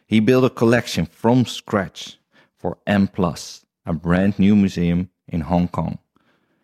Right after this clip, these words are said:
He was the curatorial director of Design Miami, served on numerous boards and juries,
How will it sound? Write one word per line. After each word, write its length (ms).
He 120
was 180
the 80
curatorial 580
director 480
of 140
Design 420
Miami, 520
served 380
on 180
numerous 460
boards 560
and 160
juries, 460